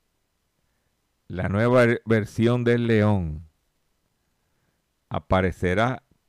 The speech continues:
por primera vez al inicio de la película Dog, que podrá ver a partir del próximo julio.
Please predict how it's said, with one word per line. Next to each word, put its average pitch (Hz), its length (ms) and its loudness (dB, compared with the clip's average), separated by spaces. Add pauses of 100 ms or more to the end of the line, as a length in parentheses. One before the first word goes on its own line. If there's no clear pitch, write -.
(400)
por 104 240 -4
primera 107 500 -2
vez 104 540 -2 (2750)
al 101 220 -4
inicio 127 560 -2
de 117 160 2
la 101 160 -2
película 117 840 -2 (220)
Dog, 92 880 0 (1120)
que 107 140 -6
podrá 101 460 -2
ver 123 300 0
a 107 200 -4
partir 107 540 -6
del 98 180 -4
próximo 104 840 -6 (380)
julio. 82 840 -10